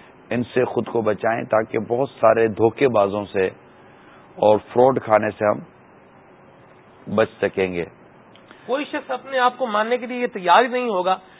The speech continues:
Speaker 2: کہ میرے اندر لالچ ہے۔ جیسے مثال کے طور پر میں اپنی بات کرتا ہوں، میں تو یہ بات نہیں مانوں گا کہ جی میرے اندر لالچ
Speaker 1: نہیں
Speaker 2: پایا
Speaker 1: ہوتا۔
Speaker 2: جا رہا ہے۔ آپ تو کسی اور بندے کی بات کر رہے ہیں، یعنی اگر سننے والا ہمیں جو بھی سن رہا ہے، اگر وہ ہر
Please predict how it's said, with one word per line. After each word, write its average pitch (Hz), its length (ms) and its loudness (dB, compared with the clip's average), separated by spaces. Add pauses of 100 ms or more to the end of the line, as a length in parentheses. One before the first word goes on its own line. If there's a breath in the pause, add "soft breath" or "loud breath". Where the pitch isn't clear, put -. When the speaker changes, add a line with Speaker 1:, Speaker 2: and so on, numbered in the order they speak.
(180 soft breath)
Speaker 2:
کہ 196 60 -2
میرے 208 200 4
اندر 233 160 2
لالچ 190 400 2
ہے۔ 185 200 0
جیسے 196 200 -2
مثال 214 400 4
کے 208 80 0
طور 175 160 -2
پر 175 140 -8
میں 202 140 2
اپنی 208 240 0
بات 175 220 -2
کرتا 160 240 -12
ہوں، 160 80 -12 (500 soft breath)
میں 156 320 2
تو 233 60 -10
یہ 220 140 -2
بات 226 240 0
نہیں 247 160 -8
مانوں 226 300 -2
گا 226 80 0
کہ 208 120 -4
جی 220 100 -8
میرے 208 180 -4
اندر 214 140 -6
لالچ 196 200 2
Speaker 1:
نہیں 135 100 -6
Speaker 2:
پایا 202 180 2
Speaker 1:
ہوتا۔ 208 100 2
Speaker 2:
جا 190 160 4
رہا 214 60 4
ہے۔ 208 120 8
آپ 214 120 2
تو 220 100 -18
کسی 226 220 -8
اور 233 200 6
بندے 247 300 0
کی 240 120 -8
بات 220 280 0
کر 233 100 -8
رہے 240 120 -6
ہیں، 233 60 -8 (320 loud breath)
یعنی 240 300 -4 (260)
اگر 202 240 2 (100)
سننے 226 300 -2
والا 175 360 4 (340 loud breath)
ہمیں 226 200 2 (100)
جو 185 180 0
بھی 247 120 -2 (100)
سن 165 120 -8
رہا 139 260 0
ہے، 127 100 -8
اگر 190 280 2
وہ 247 180 6 (340 loud breath)
ہر 247 160 6